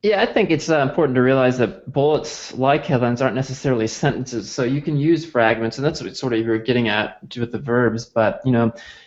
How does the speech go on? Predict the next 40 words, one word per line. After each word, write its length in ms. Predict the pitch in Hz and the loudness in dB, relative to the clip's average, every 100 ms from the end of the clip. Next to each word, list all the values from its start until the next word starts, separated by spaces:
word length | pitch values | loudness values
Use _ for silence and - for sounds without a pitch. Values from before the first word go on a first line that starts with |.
| _ | _
if 160 | 139 135 | -6 0
you 100 | 147 | 0
want 120 | 147 | 2
to 80 | 131 | 2
write 220 | 127 113 | 2 0
complete 320 | 120 - 127 | -2 -4 -6
sentences 480 | - 151 139 113 107 | -2 -2 0 0 0
and 100 | 120 | -2
stick 300 | - 147 135 | 0 -2 0
with 100 | 120 | -2
a 60 | 113 | -6
paragraph 640 | - 131 127 113 104 107 | -2 0 2 2 0 -2
or 120 | 120 117 | -2 0
a 20 | |
numbered 380 | 120 113 110 107 | 0 0 -2 -2
list. 760 | 110 131 110 - - - - _ - | 0 0 0 -6 -12 -12 -18 _ -6
Um, 320 | 117 107 107 139 | 0 0 0 0
but 240 | 143 156 | 0 2
yeah, 240 | 180 180 | 0 0
and 80 | 180 | -2
also, 500 | - 254 254 220 - - | -2 -2 0 0 0 0
you 80 | |
know, 100 | 170 | 0
avoid 380 | 156 143 208 185 | 2 2 0 0
sort 180 | - 143 | -2 -2
of 220 | 123 123 | -2 -2
bullet 400 | 135 143 127 - | 0 2 0 -4
clutter 480 | - - 127 104 98 | -8 -2 0 0 -2
at 140 | - - | -2 0
all 300 | 113 123 117 | 2 4 2
costs. 500 | - 127 117 - - | 0 0 0 0 0
And 140 | 117 | 0
it's, 120 | 120 - - | 0 -10 -6
it's 220 | 139 135 | -4 -4
this 180 | 123 - | -10 -2
idea 480 | 123 113 123 131 120 | 0 2 2 2 2
of 120 | 117 | 0
where 400 | 123 123 117 117 - - - - - _ _ _ - | 0 2 2 -2 -12 -20 -20 -20 -20 _ _ _ -2
you 160 | 135 | 0
have 520 | 139 127 117 113 113 | 2 2 2 2 0